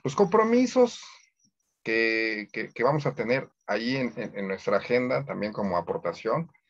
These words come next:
y, y que le vamos a dar seguimiento. Em, obviamente con el consenso de, de todo el equipo de Calmega Calendárico, ¿no? También. Em,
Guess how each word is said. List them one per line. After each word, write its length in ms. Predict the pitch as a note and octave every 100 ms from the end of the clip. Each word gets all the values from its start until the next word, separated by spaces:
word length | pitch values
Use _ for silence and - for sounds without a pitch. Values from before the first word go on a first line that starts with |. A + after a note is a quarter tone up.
| _ _ _ _ _
y, 500 | - F2+ E2+ D#2+ -
y 60 | F2
que 680 | - F#2 F#2 F2+ F2+ - -
le 140 | G2 F#2+
vamos 300 | G#2+ A2+ G#2+
a 40 |
dar 160 | G#2 G2+
seguimiento. 640 | G#2 F2 E2+ F2 F2 - - _ _ _ _ _ _ _ _ _ -
Em, 720 | F2 E2 - - - - - -
obviamente 500 | B2+ A#2 A#2 A#2 A2
con 160 | G2
el 100 | G2+
consenso 680 | - G2 A#2 A2+ G#2+ A#2+ G#2
de, 500 | F#2 E2+ F2 - -
de 180 | F#2+ F#2
todo 180 | G2 G2+
el 100 | F#2
equipo 340 | - - G#2
de 100 | G2
Calmega 400 | - F#2+ G2 G2+
Calendárico, 680 | - F#2+ F#2+ F2+ F2 - - -
¿no? 160 | A#2+
También. 400 | F#2+ F2+ F2 E2 - _ _ _ _ _ _ _ _ _ _ -
Em, 680 | B2 G#2+ G#2+ G#2+ A2 A2+